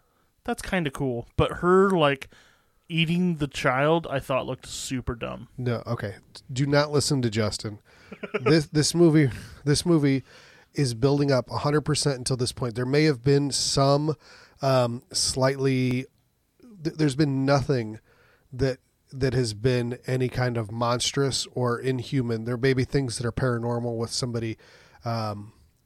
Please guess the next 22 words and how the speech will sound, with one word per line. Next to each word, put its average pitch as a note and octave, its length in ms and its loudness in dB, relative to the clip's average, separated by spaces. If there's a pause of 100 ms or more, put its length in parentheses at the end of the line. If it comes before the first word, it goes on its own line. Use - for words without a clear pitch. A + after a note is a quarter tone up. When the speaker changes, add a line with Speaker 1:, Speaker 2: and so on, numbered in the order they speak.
(220)
Speaker 2:
doing B2+ 280 0
something B2 380 -2
that G#2+ 100 -12
they A2+ 100 -6
shouldn't A#2+ 320 -4
have A#2+ 140 -2
been, A#2+ 100 -8
or A#2 220 -6
by, A2 240 -4 (320)
you A#2+ 80 -4
know, A2 160 -6 (140)
bouncing A#2+ 420 -2
up A2+ 140 -4
on A2 180 -2
the, G#2+ 360 -8
the B2 60 -6
countertop B2+ 520 0
or C3 80 2
what C3 160 2
have C3+ 180 2
you. C#3 160 0 (420)
But C3 220 0